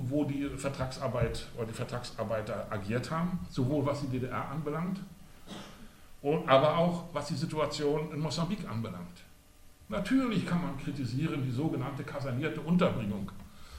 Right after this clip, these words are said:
äh, denen die Mosambikaner unterworfen waren. Ja, aber das zeugt doch von einer vollkommenen Unkenntnis der D-D-R-Verhältnisse. Wenn man sich vorstellt, dass die Mosambikaner,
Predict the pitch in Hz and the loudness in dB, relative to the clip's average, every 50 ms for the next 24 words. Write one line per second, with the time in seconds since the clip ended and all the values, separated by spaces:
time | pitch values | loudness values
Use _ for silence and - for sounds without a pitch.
0 | - - - - - - - - - - - - - 139 139 127 127 135 135 135 | -14 -14 -16 -14 -14 -16 -14 -14 -16 -16 -16 -16 -8 -4 -2 0 0 0 0 0
1 | 131 123 131 131 127 135 131 120 127 - 123 127 127 127 131 139 131 131 123 123 | 0 -2 -2 -2 -4 -4 -4 -4 -2 -2 -2 0 0 0 -2 -2 -2 -2 0 2
2 | 175 190 180 165 156 104 - - - - - - - - - - - - - - | 2 2 2 0 0 -4 -4 -6 -6 -10 -12 -14 -16 -14 -14 -14 -14 -14 -14 -14
3 | - - - - - - - - - 135 131 135 135 135 131 131 131 - - - | -14 -16 -16 -16 -16 -16 -16 -8 -4 -4 -2 -2 -2 -4 -4 -4 -4 -6 -4 -4
4 | 143 143 123 - - 147 120 - - 139 131 127 123 - - 127 131 135 123 - | -2 -2 -4 -4 -6 -8 -8 -6 -2 -2 0 0 -2 -2 -2 -2 -2 -2 -2 -4
5 | - - - - 156 170 196 185 - - - - 151 160 165 160 156 156 151 147 | -4 -8 -4 0 2 4 4 2 2 -2 -4 -2 -2 0 2 0 0 0 0 -2
6 | 143 143 147 143 - - - - - - - - - - - - 196 190 226 226 | -2 -2 -4 -6 -8 -10 -14 -14 -16 -16 -16 -16 -18 -18 -8 2 6 8 8 8
7 | 175 - - 165 160 175 175 175 170 156 135 - 156 139 131 147 127 139 143 156 | 6 4 2 2 4 4 4 2 0 0 0 -2 -4 -2 -2 -2 -2 -2 -2 -2
8 | 180 175 175 - 135 117 113 107 107 113 113 113 - - - - - - - - | -2 -2 -2 -2 -4 -4 -4 -6 -6 -8 -10 -10 -10 -12 -12 -12 -12 -12 -12 -12
9 | - - - - - - 120 143 165 143 - 131 - - - - - 202 220 214 | -12 -12 -12 -12 -10 -6 -2 -2 -2 -2 -2 -4 -4 -6 -8 -4 2 2 4 4
10 | - - - - - 113 101 85 - - - - - - - - - - - - | 4 2 0 -2 -4 -6 -6 -6 -8 -10 -14 -14 -16 -18 -18 -20 -20 -20 -20 -16
11 | - - 131 - - 143 151 143 - 170 143 127 120 - 151 123 131 165 - - | -8 -6 -2 0 0 2 2 0 0 0 0 0 0 0 -2 -2 -2 -2 -2 -2
12 | - 160 185 202 202 165 139 123 - | -2 0 2 2 4 4 2 2 0